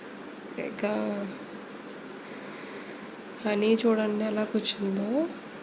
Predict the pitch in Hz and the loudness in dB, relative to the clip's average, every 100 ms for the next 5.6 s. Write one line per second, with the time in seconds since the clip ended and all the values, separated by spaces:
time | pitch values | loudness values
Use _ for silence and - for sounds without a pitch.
0 | - - - - - - 214 202 202 202 | -12 -12 -12 -12 -12 -4 0 2 4 4
1 | 196 208 214 220 226 214 208 202 220 208 | 4 2 4 6 6 6 6 6 4 4
2 | 208 - 208 208 208 208 208 202 196 196 | 0 2 2 4 4 4 4 4 2 2
3 | 214 285 330 - - - - - - - | 2 4 2 -4 -10 -10 -10 -10 -10 -10
4 | - - - - - - - - - - | -10 -10 -10 -10 -10 -12 -12 -12 -12 -10
5 | - 226 226 214 208 220 | -4 4 8 8 10 10